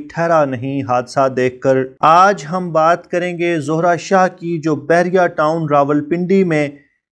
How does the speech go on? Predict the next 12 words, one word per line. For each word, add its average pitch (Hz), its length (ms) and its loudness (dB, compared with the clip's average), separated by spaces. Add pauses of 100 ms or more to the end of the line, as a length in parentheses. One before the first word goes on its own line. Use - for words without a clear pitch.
(120)
घरेलू 156 440 4
मुलाजमा 165 560 0
की 170 160 -8
हैसियत 151 500 -2
से 151 200 -4
काम 151 260 2
करती 151 400 0
थीं। 147 240 -4 (320)
यकीनन 202 580 0 (100)
उस 175 200 -4
बच्ची 175 360 0
का 180 120 2